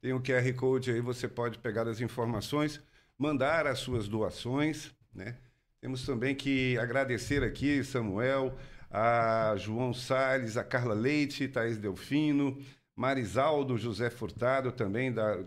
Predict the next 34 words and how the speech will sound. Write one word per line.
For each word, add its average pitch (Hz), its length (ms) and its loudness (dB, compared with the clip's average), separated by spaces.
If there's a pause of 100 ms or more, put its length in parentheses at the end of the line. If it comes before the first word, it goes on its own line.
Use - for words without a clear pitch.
parabenizando 110 600 -4
aqui - 160 -10
o - 20 -8
doutor 104 280 -8
Henrique, 113 280 -6
doutor 101 280 -6
Glauco, 120 440 -2
muito 107 240 -4
obrigado. 120 480 0
Larissa 120 420 -2
Dias, 147 640 0 (440)
A 110 260 0
Joelle 120 420 -2
Dias 123 380 -4
também 123 280 -4
acompanhando 123 840 -4 (240)
o 113 60 -12
nosso 117 260 -6
podcast 117 480 -2
Legalmente. 123 400 2
Quero 170 160 0
agradecer 139 520 0
aqui 127 180 -2
a 113 60 -2
toda 147 240 0
a 110 40 4
equipe, 160 480 -2 (480)
a 113 440 2
nossa 117 600 -2 (240)
gerente, 120 800 0
eh, 90 360 0
a 98 160 0
Ana 107 180 0
Etiel. 113 640 0